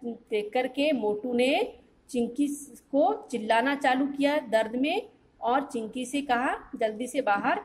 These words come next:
निकलो।" चिंकी said, चिंकी ने कहा, "Hope you have come to your sense now।" अब तुम्हें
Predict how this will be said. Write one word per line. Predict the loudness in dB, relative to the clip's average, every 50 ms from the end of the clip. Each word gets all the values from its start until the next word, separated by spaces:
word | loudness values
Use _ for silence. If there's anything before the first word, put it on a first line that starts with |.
| -2
निकलो।" | -2 -2 -2 -2 -4 -2 0 0 0 -2 -4 -8 -20 _ -20 _ _ _ _ _ _ -4
चिंकी | 0 0 0 0 -2 -4 -6
said, | -2 2 4 6 6 6 4 2 -4 -10 -10
चिंकी | -8 -6 -6 -2 0 0 2
ने | 2 0
कहा, | 0 2 2 2 2 0 -4 -8 -12 -8 -4
"Hope | -4 -4 -4 -2 0 2
you | 2 4 6
have | 6 8 8 6 4 0 -4 -12 -20 _ _ _ _ _ _ _ 0
come | 0 0 0 -2 -4 -2
to | 0 2 4 6
your | 6 6 6 6 4 4
sense | 4 4 6 4 4 2 -4 -10 -6 -2 0 0
now।" | 2 2 2 2 0 -2 -4 -18 -20 -20 -8 -2
अब | -2 -2 -2 -2 -2
तुम्हें | -2 0 2 2 2 2 0 0 -4